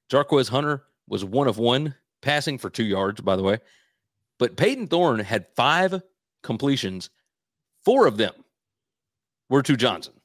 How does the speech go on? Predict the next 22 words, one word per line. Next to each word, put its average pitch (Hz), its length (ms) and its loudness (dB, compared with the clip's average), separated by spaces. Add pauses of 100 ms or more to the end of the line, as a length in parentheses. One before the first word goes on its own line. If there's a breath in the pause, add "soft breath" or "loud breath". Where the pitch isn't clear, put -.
(920)
This 139 200 0
Johnson 180 380 0
kid 147 180 0
had 107 220 0
four 247 320 2
receptions 180 600 0
after 139 300 0
only 185 160 0
having 156 340 0
fifteen 180 720 0
for - 180 -6
the 143 200 -4
entire 139 760 -4
season, 101 800 -6 (920)
and 127 180 0
he 123 100 4
had 120 300 -2 (140)
two 214 160 -2
touchdowns 101 640 -4 (1120)
out 117 120 0
of 98 60 -4
this. - 240 -12